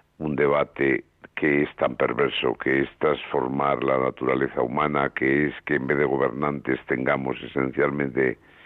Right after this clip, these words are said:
ingenieros sociales que quieren reinventarlo todo en, con múltiples ocurrencias, y que queremos decir que ese es el debate entre los debates. Eh,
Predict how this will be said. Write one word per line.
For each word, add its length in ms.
ingenieros 880
sociales 600
que 180
quieren 340
reinventarlo 840
todo 480
en, 320
con 240
múltiples 580
ocurrencias, 760
y 120
que 320
queremos 480
decir 320
que 160
ese 200
es 140
el 140
debate 400
entre 240
los 220
debates. 520
Eh, 220